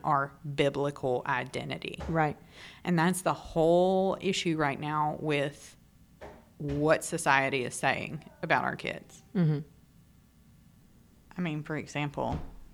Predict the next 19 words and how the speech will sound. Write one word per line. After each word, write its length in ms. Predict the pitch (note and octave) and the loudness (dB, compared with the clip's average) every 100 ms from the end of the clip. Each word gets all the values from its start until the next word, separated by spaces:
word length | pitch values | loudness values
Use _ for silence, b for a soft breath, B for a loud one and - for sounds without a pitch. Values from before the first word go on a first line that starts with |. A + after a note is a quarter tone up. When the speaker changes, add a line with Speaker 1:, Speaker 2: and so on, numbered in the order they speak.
| - - - - - - - - - - | -20 -20 -20 -20 -20 -20 -20 -20 -20 -14
Speaker 1:
if 220 | E3+ - E3 | -12 -8 -6
we 120 | D3+ | -4
take 300 | - D3 - | -6 -8 -8
the 80 | C#3+ | -6
whole 360 | D3 C#3 D3 - - - - - - | -4 -6 -8 -14 -16 -16 -18 -20 -8
L 140 | F3 | -6
G 180 | D#3 C#3 | -6 -8
B 140 | A#2+ C3+ | -8 -10
T 300 | - - E3+ - G#2 | -8 -10 -10 -10 -10
Q 320 | - F#3 D3 D3 - - - - - | -8 -6 -6 -8 -16 -20 -20 -20 -4
Speaker 2:
Yeah. 220 | F#3 D#3 - - | 0 0 -2 -8
Speaker 1:
community, 680 | F#3 F3 D#3 D3 D#3 E3 B B B B B B B B B - - _ - | -6 -4 -6 -4 -4 -6 B B B B B B B B B -20 -20 _ -12
like, 440 | G3 F#3+ D#3+ - - - - - - - - - | -4 -2 -2 -6 -18 -20 -20 -20 -20 -20 -20 -12
we 460 | F#3 F3+ F#3 F3 E3 | -8 0 2 2 2
are 280 | D#3 D3+ - | 2 0 -2
allowing 1000 | E3+ D#3 D#3 D3+ D3 D3+ D3+ D3 D3+ D3 | 0 0 0 0 0 0 -2 -4 -6 -8
people 420 | - F3+ E3 C#3 | -6 -6 -4 -8
to 160 | C#3 D3 | -6 -6
speak 640 | - - - E3+ D3+ - | -8 -12 -6 -4 -4 -6